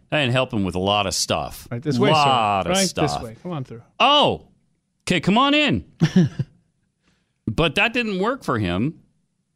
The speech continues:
Speaker 1: So anyway, uh, as a result of being arrested there, uh, his Illinois firearms authorization was revoked, and local Illinois police seized four weapons.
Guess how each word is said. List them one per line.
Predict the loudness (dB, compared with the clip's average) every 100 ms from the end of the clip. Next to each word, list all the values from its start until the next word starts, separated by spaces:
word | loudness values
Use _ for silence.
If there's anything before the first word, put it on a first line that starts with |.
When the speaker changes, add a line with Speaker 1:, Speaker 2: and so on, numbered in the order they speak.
| _ _ _ _ _ _ _ -8
Speaker 1:
So | -2 0 2
anyway, | 2 2 2 2 0 -6 _ _ -2
uh, | 0 2 0 -2
as | -4 -2
a | 0
result | 0 0 0 -2
of | -2
being | 0 2
arrested | 2 0 -2 -2 -4 -2
there, | 0 0 -2 -4 -10 _ _ _ _ _ _ _ -20 -20 _ _ -2
uh, | 0 0 -2
his | -4 -4 -6 -6
Illinois | -2 0 0 -2
firearms | -4 -2 0 0 0 0 -2 -4 -4
authorization | -2 -2 -4 -4 -4 -4 -6 -8 -8 -4
was | -4 -2
revoked, | -2 -2 -2 -2 -4 -14 -18 -18 _ _ _ _ _ _ _ _ _ _ _ _ -2
and | 0 2 2
local | 0 -2 -2 -4 -4
Illinois | -2 0 0 -2
police | -2 -2 -2 -4 -8 -14 _ -10
seized | -8 -4 -4 -6 -8
four | -6 -4 -2
weapons. | -4 -4 -4 -4 -6